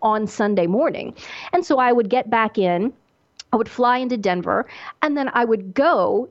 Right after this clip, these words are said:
to the Archbishop's Sunday night mass, which was downtown in the Cathedral of Denver at six thirty P M on Sunday nights. I had to stop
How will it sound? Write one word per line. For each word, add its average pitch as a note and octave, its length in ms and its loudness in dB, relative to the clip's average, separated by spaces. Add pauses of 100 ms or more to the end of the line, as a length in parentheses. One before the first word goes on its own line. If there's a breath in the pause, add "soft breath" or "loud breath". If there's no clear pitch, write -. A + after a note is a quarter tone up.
to A#3 540 0
the G3 240 0
Archbishop's B3 920 -2 (260)
Sunday D4 560 -2
night A#3+ 360 -4
mass, G#3 480 0
which G#3 200 0
was G#3 160 2
downtown G#3 800 2
in A#3 120 2
the C#4 80 0
Cathedral B3 500 0
of G#3 120 0
Denver F#3 440 2 (320 loud breath)
at G#3+ 160 0
six - 380 -6
thirty B3 320 -2
P A3+ 320 0
M F#3 200 2
on G3+ 200 0
Sunday G3+ 400 0
nights. G3+ 380 -2 (320 loud breath)
I G#3+ 100 0
had D4+ 460 0
to C#4+ 80 0
stop C#4 400 0